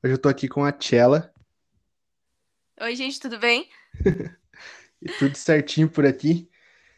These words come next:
Speaker 1: E aí, Tchela, quase quinhentos mil no, no TikTok?
Speaker 2: Quase quinhentos mil, é, é. Foi difícil.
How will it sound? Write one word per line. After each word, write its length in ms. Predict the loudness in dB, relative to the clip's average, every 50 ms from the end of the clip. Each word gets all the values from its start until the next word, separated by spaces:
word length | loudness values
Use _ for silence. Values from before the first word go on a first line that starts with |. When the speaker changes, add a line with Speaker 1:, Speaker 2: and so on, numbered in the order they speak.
| _ _ _ _ _
Speaker 1:
E 120 | -2 2
aí, 200 | 4 6 6 4 4
Tchela, 420 | 0 0 0 0 0 0 -4 -8 -12 -18 -18 -6
quase 320 | 0 2 4 4 4 2 0
quinhentos 300 | -2 -2 -2 -2 -2 0
mil 220 | 0 2 2 2
no, 180 | 2 0 -2 -4 -8 -12 -12
no 100 | -12 -12
TikTok? 840 | -12 -14 -16 -8 -2 2 4 6 6 4 4 0 -4 -12 -14 -14 _ -20 -20 -20 -20 _ _ _ _ _ _ _ _ _ _ _ _ _ _ _ _ _ _
Speaker 2:
Quase 320 | -8 -6 -6 -6 -6 -8 -8
quinhentos 320 | -10 -12 -12 -12 -14 -14
mil, 180 | -10 -8 -6 -4
é, 320 | -4 -4 -4 -4 -6 -8 -14 _ -14
é. 360 | -14 -12 -12 -12 -14 -16 -20 _ _ _ _ _ _ _ _ _ _ _ _ _ _ _ _ _ _ _ _ _ _
Foi 220 | _ _ -20 -20 -20
difícil. 420 | _ _ _ -20 -20 -20 -20